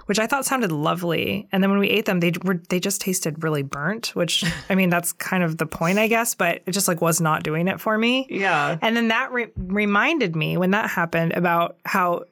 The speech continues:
Speaker 1: uh, there's also a carrot soup in here where it's, like, a charred carrot.
Speaker 2: Uh-huh.
Speaker 1: And Betsy from our cookbook club had made that recipe. And I think her feedback was the same, which is like, "Well, this is just a really burnt carrot now." Um,
Speaker 2: Yeah.
Speaker 1: so I feel like maybe those charred flavors, like, didn't really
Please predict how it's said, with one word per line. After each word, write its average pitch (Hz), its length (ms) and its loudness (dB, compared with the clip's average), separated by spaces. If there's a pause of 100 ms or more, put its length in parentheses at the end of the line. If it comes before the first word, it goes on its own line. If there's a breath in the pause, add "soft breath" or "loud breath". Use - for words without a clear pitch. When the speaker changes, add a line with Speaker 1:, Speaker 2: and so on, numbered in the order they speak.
(100)
Speaker 1:
uh, 180 220 2
there's 196 200 2
also 220 260 2
a 180 40 2
carrot 233 560 0
soup 170 280 -2
in 165 60 0
here 160 200 0
where 165 80 2
it's, 170 220 0
like, 165 120 -2
a 156 60 0
charred 160 600 0
carrot. 214 600 2
Speaker 2:
Uh-huh. 170 520 -2
Speaker 1:
And 180 320 2 (120)
Betsy 214 440 0
from 170 160 -2
our 170 100 0
cookbook 180 320 -4
club 170 160 0
had 170 140 2
made 165 300 2
that 180 200 0
recipe. 165 480 -4
And 175 160 0
I 170 60 2
think 196 220 2
her 214 140 2
feedback 175 400 0
was 156 140 -2
the 156 120 -4
same, 151 280 0
which - 160 -4
is 160 120 -2
like, 151 180 0
"Well, 170 60 0
this 175 120 2
is 196 80 2
just 185 220 0
a 170 40 2
really 156 340 2
burnt 151 420 -2
carrot - 480 0
now." - 440 -4 (580 loud breath)
Um, 180 80 2
Speaker 2:
Yeah. 160 320 2
Speaker 1:
so 135 180 2
I 214 140 2
feel 247 180 0
like 208 300 2
maybe 196 240 2
those 175 240 2
charred 180 320 0
flavors, 196 280 2
like, 170 120 2
didn't 180 240 0
really 165 520 2